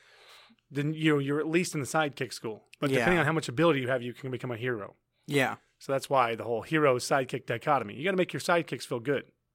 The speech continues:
Speaker 1: so they don't just feel like sidekicks.
Speaker 2: Yeah. Well, Jesse, I value you.
Speaker 1: <laughs> You
Speaker 2: And
Speaker 1: son
Speaker 2: I
Speaker 1: of a
Speaker 2: think
Speaker 1: bitch.
Speaker 2: you're important to
Speaker 1: You
Speaker 2: the
Speaker 1: son of a
Speaker 2: show.
Speaker 1: bitch. Here's,
Speaker 2: <laughs>
Speaker 1: was it? Yeah, it was when we were off air. You were telling me how bad your voice was, and now you're tearing me down. <laughs> I'm not gonna take this.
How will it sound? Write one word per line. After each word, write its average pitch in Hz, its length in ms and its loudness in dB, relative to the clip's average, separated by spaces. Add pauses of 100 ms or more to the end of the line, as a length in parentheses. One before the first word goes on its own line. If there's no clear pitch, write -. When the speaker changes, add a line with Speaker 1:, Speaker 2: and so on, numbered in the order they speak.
(1000)
Speaker 1:
so - 140 -2
they 139 80 2
don't 123 180 -2
just - 140 -8
feel 120 120 -2
like 107 80 -6
sidekicks. - 520 -8 (460)
Speaker 2:
Yeah. 135 300 -4 (680)
Well, 147 180 6
Jesse, 135 320 0
I 120 120 -4
value 120 440 0
you. 113 340 -10 (280)
Speaker 1:
<laughs> - 100 -8 (440)
You 160 60 2
Speaker 2:
And - 40 -2
Speaker 1:
son 135 160 2
Speaker 2:
I 127 80 4
Speaker 1:
of 120 60 0
a - 20 -2
Speaker 2:
think 139 180 4
Speaker 1:
bitch. 131 40 4
Speaker 2:
you're 135 160 4
important 127 520 2
to 190 40 2
Speaker 1:
You 202 60 6
Speaker 2:
the 226 60 2
Speaker 1:
son 190 200 10
of 139 60 6
a 185 60 8
Speaker 2:
show. 117 100 0
Speaker 1:
bitch. 170 80 -14
Here's, 240 600 6
Speaker 2:
<laughs> 214 80 -2
Speaker 1:
was 233 160 6
it? 269 80 2 (920)
Yeah, 311 200 6
it 196 100 6
was 226 100 0
when 269 140 4
we 269 100 6
were 254 140 6
off 233 200 6
air. 214 100 8
You 165 100 6
were 147 40 0
telling 185 160 2
me 160 60 0
how 170 80 6
bad 170 280 6
your 156 120 2
voice 165 320 2
was, 110 220 -4 (360)
and 156 100 -2
now 190 100 8
you're 196 140 6
tearing 165 300 8
me 170 140 6
down. 214 400 4
<laughs> - 40 -8
I'm 175 300 0
not 185 180 4
gonna 160 200 6
take 143 280 4
this. 117 220 -4